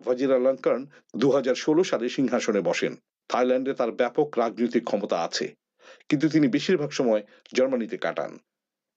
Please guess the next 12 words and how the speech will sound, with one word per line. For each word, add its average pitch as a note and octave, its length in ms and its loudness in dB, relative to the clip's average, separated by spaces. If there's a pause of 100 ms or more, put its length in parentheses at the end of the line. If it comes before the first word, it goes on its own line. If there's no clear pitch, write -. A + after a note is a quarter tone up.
(100)
নেদারল্যান্ডসের D#3 560 0
একদল A#2+ 300 0
ছাত্র C3 440 0
এমন C3 240 2
এক D3 180 0
নতুন C#3 320 2
গাড়ি B2+ 280 0
তৈরি B2 280 2
করেছে, G#2+ 400 0 (300)
যার B2+ 120 2
প্রায় C#3 180 -2
পুরোটাই D3+ 480 0